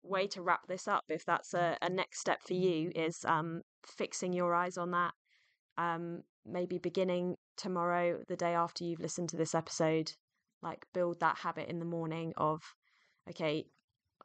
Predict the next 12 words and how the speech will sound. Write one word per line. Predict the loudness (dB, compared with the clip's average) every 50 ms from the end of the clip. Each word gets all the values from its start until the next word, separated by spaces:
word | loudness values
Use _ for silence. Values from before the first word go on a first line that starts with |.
| -20 -20 _ _ _ _
God, | -6 -4 -4 -2 0
I'm | 0 0 0 0
living | -2 -2 -2 -2 -4 -4
in | -4 -2
the | -2 2
light | 2 2 2 0 -4
of | -8 -4
your | -2 -2 -2 -2
grace | 0 0 0 -2 -2 -6 -6
to | -4 -2
me | -2 -2 -2 -4
today, | -2 0 2 2 2 2 0 -2